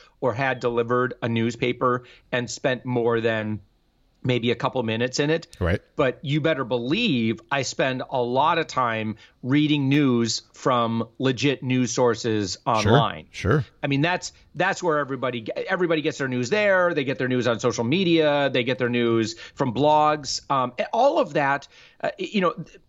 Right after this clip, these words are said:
Speaker 1: you know, it's, the rules are the same. Rules of engagement are the same. It doesn't matter if you're working with a traditional journalist writing for a traditional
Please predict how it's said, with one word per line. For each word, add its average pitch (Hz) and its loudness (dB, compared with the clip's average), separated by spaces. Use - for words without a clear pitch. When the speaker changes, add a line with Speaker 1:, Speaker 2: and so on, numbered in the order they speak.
Speaker 1:
you 180 0
know, 160 2
it's, 185 0
the 190 0
rules 233 2
are 175 4
the 156 -4
same. 139 -2
Rules 285 4
of 247 -2
engagement 160 0
are 147 2
the 147 -2
same. 127 -2
It 120 -6
doesn't 226 2
matter 175 2
if 170 -6
you're 160 0
working 165 0
with 135 0
a 143 -2
traditional 185 -4
journalist 151 -2
writing 139 0
for 139 -2
a 120 -2
traditional 156 0